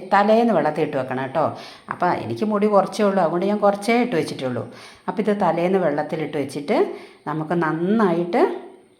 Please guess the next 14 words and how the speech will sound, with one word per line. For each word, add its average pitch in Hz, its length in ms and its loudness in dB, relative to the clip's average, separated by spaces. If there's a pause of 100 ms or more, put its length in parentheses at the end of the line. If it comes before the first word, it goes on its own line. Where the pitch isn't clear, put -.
(600)
ഞെരടി 196 460 4 (100)
പിഴിഞ്ഞ് 180 400 2
പിറ്റേന്ന് 185 400 0
രാവിലെ 139 300 -2 (140)
ഞെരടണം, 175 580 0
നല്ലപോലെ 175 520 2 (100)
ഞെരടിയിട്ട് 165 500 -2 (160)
പിഴിഞ്ഞ് 170 460 -2 (100)
അരിച്ചിങ്ങോട്ട് 151 640 -2
എടുക്കണം 139 300 -4
കേട്ടോ. 143 200 -2
അരിപ്പയിലോട്ട് 180 540 -2 (600)
നല്ലപോലെ 240 560 4 (100)
ഞെരടിയിട്ട് 220 440 2